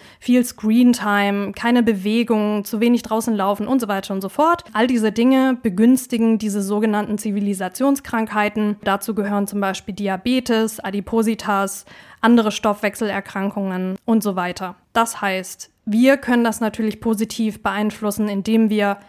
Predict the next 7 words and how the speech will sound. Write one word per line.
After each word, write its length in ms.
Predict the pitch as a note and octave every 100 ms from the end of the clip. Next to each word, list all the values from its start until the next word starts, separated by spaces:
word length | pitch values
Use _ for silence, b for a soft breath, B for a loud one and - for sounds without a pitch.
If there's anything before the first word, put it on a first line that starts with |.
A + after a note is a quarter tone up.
| b b
eben 260 | A#3 A#3 A3
darauf 300 | G3+ G3 -
achten, 460 | A3 A3 - G#3+
uns 300 | G#3 G3+ -
ausreichend 560 | G#3 G#3+ - G#3 G#3+ G#3+
zu 100 | G3
bewegen, 600 | G3+ F#3 G3 G3+ G#3